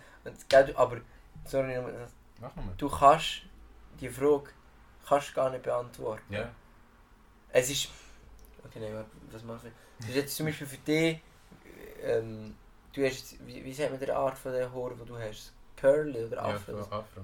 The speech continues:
Speaker 1: Das ist wie wenn man dich fragt, ist es jetzt gut oder schlecht? Hättest du
Speaker 2: Ja.
Speaker 1: lieber andere Haare? Du weißt gar nicht, wie es mit den anderen
Speaker 2: Ja, ja.
Speaker 1: Haaren ist. Weißt du, was ich meine?
Speaker 2: Ja, ja.
Speaker 1: Oder Ja,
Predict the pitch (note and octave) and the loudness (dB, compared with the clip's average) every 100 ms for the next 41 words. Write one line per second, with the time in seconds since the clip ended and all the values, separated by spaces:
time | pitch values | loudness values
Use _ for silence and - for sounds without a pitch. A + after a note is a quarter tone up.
0 | F#2+ A#2 C3 D3+ C3+ C3 C3+ C3+ C3+ B2+ | -14 -8 0 0 0 -4 -4 -4 -6 -10
1 | - C3+ - - - - C3 C3 C3 - | -14 -14 -16 -20 -20 -8 -8 -6 -8 -10
2 | - - - G#2 A2 C3 B2+ B2+ C3 A#2+ | -10 -12 -10 -4 -2 0 2 2 0 -6
3 | A#2+ A#2+ B2 C3+ C3+ C3 A#2 - A2+ C3 | -8 0 0 0 -2 -4 -8 -10 -8 -6
4 | G#2+ G#2+ A2+ B2 C3+ C3+ B2+ C#3+ E3+ D#3+ | -2 -2 -2 -2 -4 -4 2 2 2 4
5 | B2 G#2+ A2 A2 - - - B2 A2+ - | 4 4 0 -4 -14 -20 -4 -4 -4 -10
6 | - - - - - - - _ - C#3+ | -20 -20 -20 -20 -20 -20 -20 _ 6 10
7 | C#3 | 10